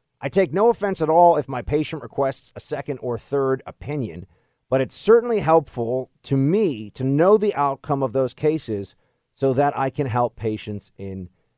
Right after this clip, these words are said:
the future. Well, yeah, shields high, Lindsay. Well, Lindsay, look, that's, I would hope that's the approach that all M Ds take, right? I, I would hope they would just wanna get their, it's, it's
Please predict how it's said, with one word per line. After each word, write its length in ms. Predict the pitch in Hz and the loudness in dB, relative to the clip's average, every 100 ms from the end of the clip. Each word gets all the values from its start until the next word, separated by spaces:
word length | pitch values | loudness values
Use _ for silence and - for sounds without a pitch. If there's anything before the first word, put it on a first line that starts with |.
| _ | _
the 80 | 113 | -10
future. 440 | - 120 104 85 80 | -8 -8 -8 -8 -8
Well, 240 | 143 - - | -6 -8 -10
yeah, 200 | 120 117 | -6 -6
shields 360 | - 220 220 160 | -2 2 4 4
high, 300 | 165 90 80 | 0 0 -6
Lindsay. 300 | - 98 95 | -6 -4 0
Well, 140 | 185 | 2
Lindsay, 260 | 240 214 202 | 4 2 0
look, 180 | 226 165 | -2 -2
that's, 240 | 160 - _ | -4 -4 _
I 260 | 143 143 185 | -20 -6 0
would 120 | 180 | 4
hope 180 | 165 - | 4 6
that's 180 | 185 156 | 2 0
the 80 | 160 | -4
approach 300 | - 151 135 | 0 0 0
that 100 | 127 | -2
all 480 | 135 208 269 214 _ _ _ _ _ _ - | 2 4 4 0 _ _ _ _ _ _ -6
M 140 | 131 120 | -4 -2
Ds 260 | 110 87 | -4 -6
take, 260 | - - - | -10 -10 -10
right? 160 | 92 117 | -6 -4
I, 80 | |
I 140 | 117 131 | -2 0
would 80 | 127 | 0
hope 160 | 165 | 0
they 100 | 139 | 0
would 120 | 120 | -2
just 160 | 117 113 | -4 -6
wanna 440 | 113 120 117 104 | -4 -2 -2 -6
get 220 | 101 127 - | -6 -6 -6
their, 120 | 113 | -6
it's, 200 | 131 - 139 | -6 -6 -4
it's 280 | 135 - | -4 -6